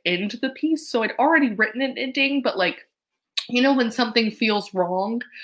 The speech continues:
um, that's where I was at. So something felt wrong, and I just kinda sat on it for a while.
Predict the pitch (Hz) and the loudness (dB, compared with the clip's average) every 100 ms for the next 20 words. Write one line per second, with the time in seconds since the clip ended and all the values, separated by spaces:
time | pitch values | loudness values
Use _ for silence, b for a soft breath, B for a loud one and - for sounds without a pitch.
0 | B B 202 190 170 170 175 202 233 - | B B 4 6 4 2 0 2 2 4
1 | 247 208 180 175 156 - - 185 240 320 | 6 6 6 0 -4 -6 -6 -2 0 4
2 | 277 226 208 180 147 170 B B B 165 | 2 2 -2 -2 -4 -6 B B B 0
3 | 160 170 220 - 254 247 233 185 170 165 | 2 0 -2 2 4 4 2 2 0 -4
4 | - 165 165 160 160 151 - | -8 -8 -8 -6 -4 -4 -6